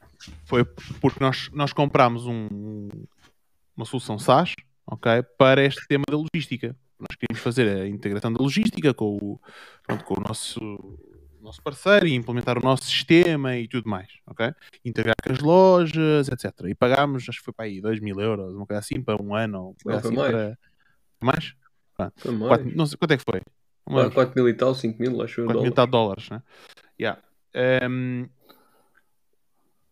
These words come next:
Speaker 1: e então pagámos essa situação. Pá, e aquilo não tinha o que fazia o que nós precisávamos,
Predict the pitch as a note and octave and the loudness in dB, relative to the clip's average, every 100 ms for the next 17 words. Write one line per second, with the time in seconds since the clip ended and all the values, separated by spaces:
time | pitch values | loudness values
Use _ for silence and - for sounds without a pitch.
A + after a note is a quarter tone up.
0 | _ _ F#3 G3 F3 C3+ C#3 C3+ C3+ D3 | _ _ -4 -2 4 4 6 4 4 0
1 | D3+ F3 G3+ - C4 C#4+ _ _ _ _ | -4 -8 -8 -4 -2 -2 _ _ _ _
2 | _ _ - _ _ _ _ _ _ _ | _ _ -20 _ _ _ _ _ _ _
3 | _ _ - C3+ C3 C3+ E3 E3+ - - | _ _ 0 2 2 -4 -2 -2 -2 -2
4 | F#3 F#3 G#3+ A3 A3+ A#3 - D3+ C3+ C#3+ | -2 0 0 0 -2 -6 -8 -8 -8 -8
5 | C#3+ D#3 C#3+ C#3+ G#2+ A2+ A2 - E3 F#3 | -2 0 0 -2 -2 -6 -10 -10 -4 0
6 | A3 G#3+ A3+ - | 0 -2 -8 -12